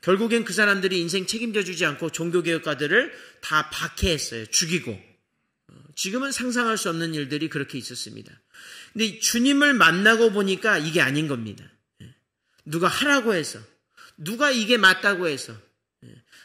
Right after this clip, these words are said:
카톨릭도 마찬가지입니다. 종교개혁할 때 이건 이렇고, 교황이 이건 이렇고 아니라는 거. 주님의 성령의 놀라운 경험을 하니까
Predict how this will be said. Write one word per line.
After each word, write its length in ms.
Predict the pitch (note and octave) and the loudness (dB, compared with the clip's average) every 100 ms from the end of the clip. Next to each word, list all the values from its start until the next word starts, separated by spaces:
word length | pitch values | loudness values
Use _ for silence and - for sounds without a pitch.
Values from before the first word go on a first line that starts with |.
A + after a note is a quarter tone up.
| - | -8
카톨릭도 500 | C4 C#4 C#4+ - B3 | -4 0 0 0 2
마찬가지입니다. 800 | F#3 - F#3+ F3+ E3 D#3 C#3 | 2 0 -2 -2 -2 -6 -6
종교개혁할 720 | C3+ F3 F3+ F3+ F3+ F3+ F3 E3 | -4 -2 0 2 2 2 -2 -4
때 420 | F#3 A#3 - _ _ _ | -4 -6 -8 _ _ _
이건 260 | - E3 F#3+ | -6 -2 0
이렇고, 420 | D#3+ D3+ - B2 G#2+ | 0 -2 -4 -16 -16
교황이 400 | - F3 F#3 F#3+ | -4 0 2 2
이건 220 | F3 F3+ F3 | 0 0 0
이렇고 340 | F3+ F3+ E3+ - _ _ _ | 0 -2 -10 -12 _ _ _
아니라는 480 | - D#3+ E3+ D#3+ C3+ | -2 0 0 0 -4
거. 80 | G#2+ - - - | -12 -18 -20 -16
주님의 420 | - G#3+ A3+ B3 A#3+ | -4 0 2 4 2
성령의 640 | - F#3 A3 B3 B3+ B3+ | 2 0 2 4 4 6
놀라운 580 | G3 G#3 A3+ A3+ A3+ G#3 | 6 6 6 4 2 -2
경험을 500 | E3+ F#3 G3 F#3+ F3+ | 0 2 2 2 0
하니까 440 | G3+ - C#3 A2+ | -2 -4 -6 -8